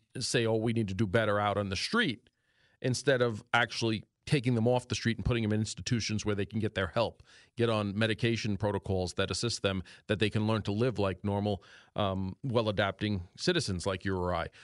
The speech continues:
But illegal aliens, criminal illegal aliens. And, uh, I had this conversation with Tom Homan, the former director of ice, because it's gonna be one of his big plat-, platforms, uh, if he comes back under the, the next administration,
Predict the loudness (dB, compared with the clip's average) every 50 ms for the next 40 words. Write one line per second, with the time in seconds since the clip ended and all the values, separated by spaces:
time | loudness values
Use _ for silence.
0 | -20 -20 -2 _ 2 2 4 2 0 0 0 -2 -2 -4 -6 -12 _ 0 2 2
1 | 2 2 2 0 -2 -4 -4 -6 -2 0 2 2 4 4 2 0 0 0 0 0
2 | 2 2 2 2 0 0 0 -2 -2 -6 -8 -10 -12 -12 -14 -16 -18 _ -20 -20
3 | _ _ _ _ -4 -2 0 0 0 0 2 2 2 0 0 0 2 2 2 4
4 | 2 0 0 -2 0 2 2 2 2 0 0 0 0 -2 0 0 -2 -2 0 0
5 | 0 2 2 2 2 2 2 2 2 0 0 -2 -2 -2 -2 0 0 2 2 2
6 | 2 2 0 0 0 0 0 0 0 0 0 0 0 -2 -4 -6 -4 -2 -2 -2
7 | -2 -2 -2 -4 -4 -4 -2 -2 0 0 0 0 0 2 2 2 2 2 2 2
8 | 0 -2 0 0 0 0 2 0 0 0 0 -2 -4 -8 _ -2 0 0 0 0
9 | -2 -2 0 0 0 0 -2 -6 -8 -12 _ -20 -20 -20 -20 -20 _ -4 -2 -2
10 | -2 -2 -2 -2 -2 -2 -2 0 0 0 2 2 2 2 2 2 0 0 0 0
11 | 0 0 0 0 0 0 -2 -2 0 0 0 0 -2 -2 -2 0 0 0 -2 -2
12 | -2 -2 -2 -2 -4 -6 -8